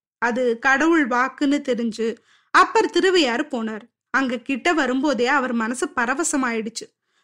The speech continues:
பல அடியார்கள் கையில பூக்குடையும் கெண்டியில காவிரி தண்ணியும் கொண்டுட்டு தெய்வத்தை தரிசிக்க போறத பார்த்தார். அவங்க கடவுள் புகழ பாடிக்கிட்டு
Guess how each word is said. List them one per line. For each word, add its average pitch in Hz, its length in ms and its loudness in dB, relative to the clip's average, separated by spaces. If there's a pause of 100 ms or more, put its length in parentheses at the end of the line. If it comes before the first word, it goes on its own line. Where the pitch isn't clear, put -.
(140)
பல 381 260 6
அடியார்கள் 370 640 4
கையில 320 300 2 (300)
பூக்குடையும் 285 640 0
கெண்டியில 302 420 2
காவிரி 302 480 4
தண்ணியும் 262 420 -4
கொண்டுட்டு 247 440 -2
தெய்வத்தை 262 480 -2
தரிசிக்க 269 460 -4
போறத 214 380 -6
பார்த்தார். 202 560 -8 (500)
அவங்க 269 560 4
கடவுள் 330 480 4
புகழ 262 400 -2
பாடிக்கிட்டு 262 520 0